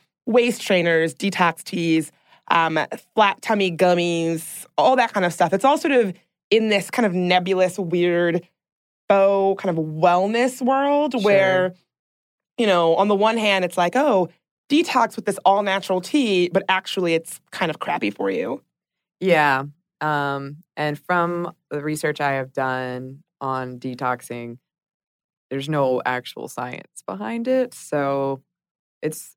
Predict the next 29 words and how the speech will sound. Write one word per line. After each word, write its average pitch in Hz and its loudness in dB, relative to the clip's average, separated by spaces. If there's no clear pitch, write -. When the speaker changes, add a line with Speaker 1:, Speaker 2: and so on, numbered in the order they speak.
Speaker 2:
it's 165 -10
troublesome 196 -2
in 131 -4
that 127 -2
way. 131 0
I 175 2
always, 220 0
it 160 -4
really 202 2
upsets 165 -2
me 143 -2
when 139 -2
I 135 -4
see 127 -8
products - -6
that 120 -4
purport 147 -6
to 135 -10
be 123 -10
healthy, 127 -6
healthy 143 -4
for 131 -6
you, - -12
and 120 -10
people 127 -10
spend 113 -12
money 131 -4
on 110 -10
them 104 -12